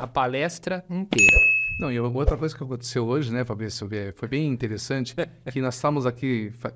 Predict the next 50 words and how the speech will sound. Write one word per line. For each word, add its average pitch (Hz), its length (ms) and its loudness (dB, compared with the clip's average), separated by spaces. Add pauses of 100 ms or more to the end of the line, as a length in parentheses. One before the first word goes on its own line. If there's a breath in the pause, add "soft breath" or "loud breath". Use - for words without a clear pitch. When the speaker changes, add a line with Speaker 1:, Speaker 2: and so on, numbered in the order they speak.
Speaker 2:
tinha - 160 0
um 123 40 2
outro 120 160 -2
pessoal 110 260 -4
fazendo 104 260 -4
podcast, 147 640 -4 (460 soft breath)
nós 185 240 -2
fomos 160 160 -2
sair, 185 500 0 (300 soft breath)
de 185 80 0
repente 185 340 -2
damos 180 240 -2
um 165 100 -4
cara 170 200 -2
assim, 165 140 -4
"Não, 302 120 2
mas 180 140 -2
peraí, 220 240 0
eu 185 100 2
conheço 226 520 -2
esse 269 160 -6
cara, 269 320 0
né, 277 160 -2
o 254 100 -2
Gabriel 190 500 0
do 180 100 -2
Speaker 1:
<laughs> 156 40 2
Speaker 2:
LinkedIn, 208 600 0
né?" 208 160 2
Então 202 260 2
tiramos 202 340 2
até 214 180 2
foto, 220 380 0
né, 208 120 2
Fabrício? 156 340 -4
Foi 139 100 2
Speaker 1:
É. 147 200 4
Speaker 2:
até 175 140 2
interessante. 180 440 -2 (180 loud breath)
Tá 131 100 0
ficando 151 300 -2
famoso, 240 540 2
hein, 220 400 2
Gabriel? 127 260 -4
Speaker 1:
Estamos 180 260 4
com 185 200 -4
um 208 40 -2
famoso 156 720 2
aqui, 113 220 -8
gente, 117 160 -12